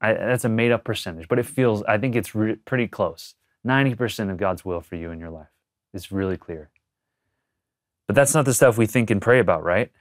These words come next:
<laughs> We, we sit around, we don't sit around and meditate on how to do that stuff with more of our heart, mind, soul, and strength, right?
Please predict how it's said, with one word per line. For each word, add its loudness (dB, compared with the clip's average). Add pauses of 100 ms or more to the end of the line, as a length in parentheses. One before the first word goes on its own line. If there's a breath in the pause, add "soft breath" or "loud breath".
(300 loud breath)
<laughs> 2 (1080 soft breath)
We, 4
we 4
sit 4
around, 4
we 4
don't 2
sit 2
around 4
and 4
meditate 6
on 4
how 2
to 4
do 0
that 4
stuff 0
with -4
more 0
of -4
our 2
heart, -4
mind, -10
soul, -8
and -12
strength, -16
right? -6